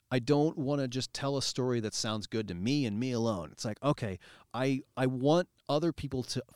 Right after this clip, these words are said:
understand this the way that I understand it." Or, you know, I wanna take the hook that brought me in, that made this seem like an appealing story to me, and have that hook work for other people. And I definitely did that with the Columbine book, because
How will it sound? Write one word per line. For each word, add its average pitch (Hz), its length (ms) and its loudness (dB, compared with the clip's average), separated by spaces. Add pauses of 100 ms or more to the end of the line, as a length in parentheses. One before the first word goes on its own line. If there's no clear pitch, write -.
(300)
understand 139 580 0
this 127 340 0 (100)
the 120 100 0
way 147 160 6
that 139 120 4
I 147 180 2
understand 95 520 -4
it." - 80 -14 (160)
Or, 117 340 0 (440)
you 127 120 2
know, 107 200 0 (100)
I 139 100 2
wanna 139 360 0
take - 260 0
the 113 100 -2
hook - 360 2
that 131 180 -6
brought 143 220 0
me 135 300 2
in, 98 160 0
that 107 120 -6
made 127 340 2
this 123 160 0
seem 139 340 0
like 117 200 -4
an 107 80 -2
appealing 143 460 -4
story 131 380 0
to - 160 -8
me, 117 520 2 (500)
and 127 240 4
have 135 400 0
that 139 200 -2
hook 120 280 -2
work 113 260 -2
for 113 160 -2
other 101 200 -2
people. 117 500 -8
And 127 160 -2
I 127 40 2
definitely 147 420 2
did 127 160 0
that 120 100 2
with 110 140 -6
the - 80 -16
Columbine 127 480 0
book, 101 280 -4
because 110 460 -2